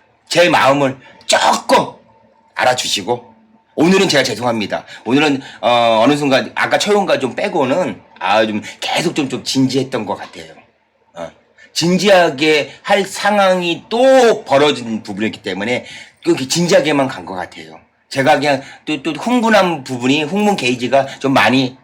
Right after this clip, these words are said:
올라갔던 것 같아요. 그 점 널리 널리 우리 존경하고 우리 착하신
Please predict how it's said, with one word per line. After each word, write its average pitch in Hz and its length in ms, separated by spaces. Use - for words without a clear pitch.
올라갔던 127 560
것 110 60
같아요. 85 440
그 135 120
점 147 200
널리 175 420
널리 139 400
우리 113 140
존경하고 127 680
우리 151 180
착하신 202 680